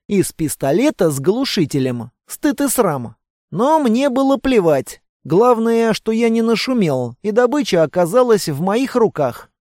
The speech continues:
Вернулся я домой уже ближе к закату. Мерзкий спал, но это уже скорее отходники после стимуляторов. Вон, еще доказательства. Две упаковки от сухпайков валяются рядом с его кроватью.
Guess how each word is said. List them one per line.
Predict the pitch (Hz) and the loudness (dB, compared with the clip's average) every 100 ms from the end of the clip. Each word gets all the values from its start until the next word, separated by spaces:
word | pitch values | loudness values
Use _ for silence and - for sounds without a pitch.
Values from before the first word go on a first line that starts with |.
| _ | _
Вернулся | - 175 226 294 294 - | 0 2 2 0 -2 -2
я | 262 254 | 0 2
домой | 226 247 254 247 | 2 0 2 2
уже | 240 226 | 2 2
ближе | 214 247 240 214 | 2 2 2 0
к | 220 | -2
закату. | 190 233 - 247 185 143 127 113 107 _ | 0 0 0 2 2 0 -6 -8 -12 _
Мерзкий | 269 311 208 - 135 | -2 0 0 -4 -8
спал, | - 254 254 226 - - | -2 2 2 0 -4 -10
но | 220 | -4
это | 294 - | -4 -2
уже | 240 220 262 | -2 0 -2
скорее | - 226 233 254 240 240 | 0 0 0 0 2 2
отходники | - 247 208 240 202 247 | 0 -4 -4 -4 -4 -6
после | 202 233 233 233 | -2 -2 -2 -6
стимуляторов. | - 233 226 254 214 - 127 - - - _ - | -4 -2 0 2 2 0 -8 -8 -16 -20 _ -8
Вон, | 233 302 277 196 | 0 4 4 4
еще | 165 240 240 - 277 | 2 0 0 0 0
доказательства. | 180 - 160 156 139 139 - 143 135 117 _ | 0 0 2 0 0 -6 -6 -4 -4 -6 _
Две | 160 190 247 | -8 -2 2
упаковки | 233 - 226 240 226 - 208 | 2 2 -4 0 -2 0 0
от | 202 | 0
сухпайков | - 220 - 214 220 - 269 - | -2 -6 -2 0 0 0 -2 -2
валяются | 143 160 208 233 247 - 233 | -2 0 2 2 0 0 2
рядом | 190 165 190 | 2 0 -2
с | - | -4
его | 220 180 151 | -4 -2 0
кроватью. | 202 226 175 135 135 123 110 | 2 2 2 0 -4 -6 -6